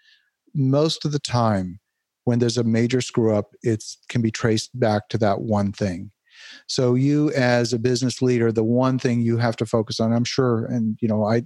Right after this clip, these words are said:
I don't know all the inner workings of Rain, but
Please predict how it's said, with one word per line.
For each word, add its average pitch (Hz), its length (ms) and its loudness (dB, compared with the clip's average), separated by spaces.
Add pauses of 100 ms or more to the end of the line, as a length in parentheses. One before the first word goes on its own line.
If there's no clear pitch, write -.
(160)
I 117 80 2
don't 120 160 2
know 117 60 2
all 113 180 4
the 117 140 2
inner 117 120 2
workings 117 440 0
of 110 100 0
Rain, 120 420 2 (520)
but 120 220 2